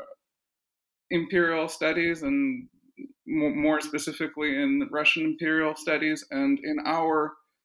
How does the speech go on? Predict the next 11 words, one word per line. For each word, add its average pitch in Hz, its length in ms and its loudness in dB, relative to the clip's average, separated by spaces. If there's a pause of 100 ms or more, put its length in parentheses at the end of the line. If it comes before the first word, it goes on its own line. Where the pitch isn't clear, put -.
(220)
neck 147 220 0
of 143 220 -2
the 147 80 0
woods, 143 500 0
nomadic 160 500 0
archaeology 147 1000 0
was 123 520 -2
introduced 151 840 0
as 156 240 2
a 143 100 2 (180)
concept 180 680 0